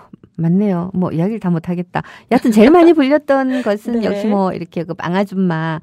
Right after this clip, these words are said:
Speaker 2: 네.
Speaker 1: 뭐, 문학평론가, 시인,
Speaker 2: 네.
Speaker 1: 그다음에 뭐, 학교 하-, 하-, 강사.
Speaker 2: 네.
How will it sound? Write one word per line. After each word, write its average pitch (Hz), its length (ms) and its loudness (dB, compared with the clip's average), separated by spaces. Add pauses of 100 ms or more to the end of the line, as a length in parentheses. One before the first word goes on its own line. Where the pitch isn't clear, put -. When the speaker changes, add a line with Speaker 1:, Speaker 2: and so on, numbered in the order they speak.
Speaker 2:
네. 214 220 0
Speaker 1:
뭐, 170 100 2
문학평론가, 180 1080 0
시인, 170 800 -4
Speaker 2:
네. 170 100 -6
Speaker 1:
그다음에 170 420 -4
뭐, 165 220 -4 (260)
학교 180 540 -2
하-, 165 240 -8
하-, 165 240 -10
강사. 160 580 -6 (140)
Speaker 2:
네. 190 480 -8